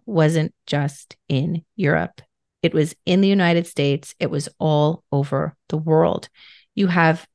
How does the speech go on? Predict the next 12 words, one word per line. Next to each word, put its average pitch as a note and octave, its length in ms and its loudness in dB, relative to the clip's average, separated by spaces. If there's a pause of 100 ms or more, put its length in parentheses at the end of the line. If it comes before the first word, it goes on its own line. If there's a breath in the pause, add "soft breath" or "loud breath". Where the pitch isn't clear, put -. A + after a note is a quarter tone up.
(120)
people A3+ 460 0
aware E3+ 580 0
of D#3 200 -6
the D#3+ 80 -6
horrible F#3+ 720 4
atrocities E3 840 -2 (140)
happening D#3+ 680 -2 (160)
within F#3+ 500 4
the F3+ 80 2
continent D#3+ 600 -2
of D#3 160 -10
Europe. D#3+ 400 -2